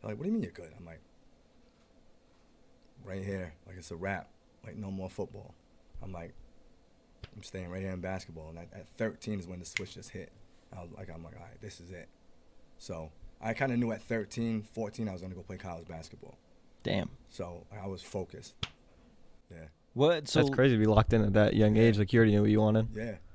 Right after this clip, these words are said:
Speaker 2: So, like, what, what, what about basketball itself, like, made you wanna pursue it?
Speaker 1: Because I didn't need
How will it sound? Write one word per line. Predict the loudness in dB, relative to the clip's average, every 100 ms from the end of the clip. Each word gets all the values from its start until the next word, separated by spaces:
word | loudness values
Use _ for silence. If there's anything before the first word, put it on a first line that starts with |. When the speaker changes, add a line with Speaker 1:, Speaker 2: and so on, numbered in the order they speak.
| -18 -18 -16 -14
Speaker 2:
So, | -2 2
like, | 4
what, | 4 2 0
what, | 2 2 4
what | 6 8 8
about | 6 4 6
basketball | 8 8 8 6 6
itself, | 6 4 4 6
like, | 2 2 0
made | 2 4 4 4 2 -2 -12 -18 -2
you | 6 8 8 8
wanna | 10 10 10 8
pursue | 4 2 6 6 6
it? | 4 -6 -20 -20 -20 -20 -20 -20 -18
Speaker 1:
Because | -8 -2
I | -2
didn't | 2 2 2 0
need | 0 0